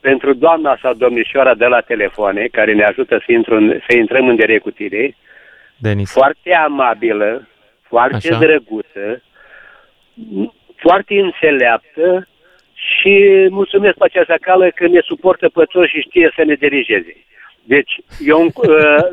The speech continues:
Speaker 1: nu e un compliment, e o apreciere, că eu
Speaker 2: Mamă, tu te pui
Speaker 1: complimentele
Speaker 2: bine, vrei să mai intri și în alte
Speaker 1: Păi
Speaker 2: zile.
Speaker 1: tocmai aia, nu, nu am cum să mă pun, că dumnea ei nu știe cine intră în direct. Deci, totdeauna, cel cu, cel puțin cu mine a fost.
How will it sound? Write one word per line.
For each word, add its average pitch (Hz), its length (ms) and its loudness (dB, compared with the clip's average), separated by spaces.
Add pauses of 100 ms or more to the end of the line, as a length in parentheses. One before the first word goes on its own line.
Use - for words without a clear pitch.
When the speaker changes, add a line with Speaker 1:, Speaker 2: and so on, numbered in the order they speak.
Speaker 1:
nu 180 100 -2
e 214 100 2
un 185 80 -2
compliment, 127 580 -6
e 147 80 0
o 165 60 4
apreciere, 147 580 -4
că - 140 -6
eu 139 60 0
Speaker 2:
Mamă, 165 120 2
tu 143 120 -6
te 156 60 0
pui 131 100 -2
Speaker 1:
complimentele 143 440 0
Speaker 2:
bine, 156 120 2
vrei 113 180 0
să 127 180 -4
mai 117 200 0
intri 127 240 -2
și 131 140 -10
în 135 80 -2
alte 135 220 -2
Speaker 1:
Păi 123 100 2
Speaker 2:
zile. 233 120 2
Speaker 1:
tocmai 226 240 0
aia, 208 260 2
nu, 240 320 -4
nu 233 160 0
am 262 160 2
cum 196 120 -8
să - 60 -8
mă 170 160 2
pun, 160 220 0
că - 120 -10
dumnea 185 300 2
ei 208 120 4
nu 233 140 -4
știe 196 320 -2
cine 156 260 -4
intră 127 300 -2
în 123 60 0
direct. 107 320 0
Deci, 170 240 -2 (280)
totdeauna, 233 460 2 (360)
cel 262 180 2
cu, 220 180 -14 (100)
cel 247 200 0
puțin 220 320 -4
cu 208 100 0
mine 131 220 2
a 127 120 2
fost. 151 180 -6